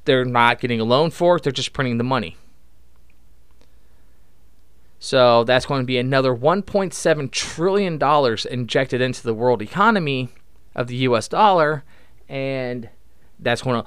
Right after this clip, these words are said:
lower the value of it. Again, you can't have high inflation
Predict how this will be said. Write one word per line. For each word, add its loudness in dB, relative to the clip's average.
lower 0
the -6
value 0
of -4
it. -10
Again, 0
you -6
can't -4
have 2
high 0
inflation -2